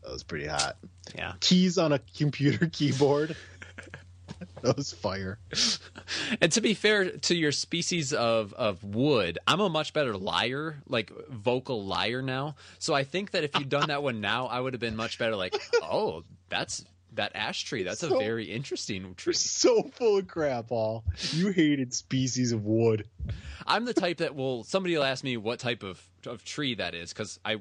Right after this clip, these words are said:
Speaker 2: I work at a campground, so we have tr-, trees everywhere. And I haven't the first clue.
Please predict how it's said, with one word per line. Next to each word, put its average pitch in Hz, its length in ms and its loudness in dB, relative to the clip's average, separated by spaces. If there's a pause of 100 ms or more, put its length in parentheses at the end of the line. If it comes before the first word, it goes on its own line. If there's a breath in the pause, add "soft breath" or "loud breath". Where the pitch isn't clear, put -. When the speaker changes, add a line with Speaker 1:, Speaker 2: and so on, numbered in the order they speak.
Speaker 2:
I 123 80 -2
work 120 220 -4
at 95 80 -6
a 98 40 -10
campground, 82 520 -8
so 95 80 -18
we 101 80 -8
have 95 140 -8
tr-, - 140 -20 (240)
trees 131 460 -6
everywhere. 90 680 -10 (580 loud breath)
And 113 160 0
I 131 260 0
haven't 90 380 -4
the - 60 -14
first - 320 -12
clue. 82 320 -6